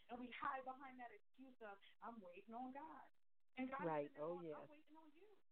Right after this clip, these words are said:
Speaker 2: <laughs> Surprise. <laughs> Right.
Speaker 1: Right. <laughs> I'm not seeing no fruit 'cause I'm waiting. I'm waiting for you. Why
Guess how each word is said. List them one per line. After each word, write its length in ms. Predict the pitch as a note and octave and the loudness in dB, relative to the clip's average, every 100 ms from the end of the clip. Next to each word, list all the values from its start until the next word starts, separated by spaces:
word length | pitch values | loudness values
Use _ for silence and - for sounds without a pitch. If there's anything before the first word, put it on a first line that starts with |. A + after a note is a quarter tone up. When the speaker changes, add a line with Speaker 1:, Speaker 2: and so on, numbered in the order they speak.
| - - - - - - - - | -20 -20 -20 -20 -20 -20 -18 0
Speaker 2:
<laughs> 520 | G3 - A#3+ - G3+ - - - - - - | 0 2 -4 -2 -8 -8 -16 -20 -20 -20 -4
Surprise. 600 | - D4 F4 D4+ D4+ C#4 - | 2 2 4 2 2 -2 0
<laughs> 60 | A#3 - A#3+ - | 0 0 -10 -4
Right. 160 | - - D#4 | -4 -4 -8
Speaker 1:
Right. 340 | C#4+ E4 - F#4+ - | -10 -10 -12 -18 -20
<laughs> 720 | - G#4 - G#4 G4 B4+ - C5 - - - - - - - - - - | -16 -16 -14 -16 -14 -16 -16 -20 -20 -20 -20 -20 -20 -20 -20 -20 -20 -16
I'm 80 | D4+ | -16
not 160 | F4 - | -14 -14
seeing 180 | E4+ | -12
no 140 | E4 E4+ F4 | -8 -10 -8
fruit 200 | A4 - | -10 -10
'cause 120 | G4+ | -10
I'm 120 | F#4 | -10
waiting. 360 | E4+ A4+ A#4 B3 | -10 -12 -12 -12
I'm 80 | D#4 | -12
waiting 240 | A4+ B4 | -12 -12
for 100 | - | -10
you. 400 | G#4+ B4+ C5+ B4 | -8 -4 -2 -2
Why 100 | E4 | -2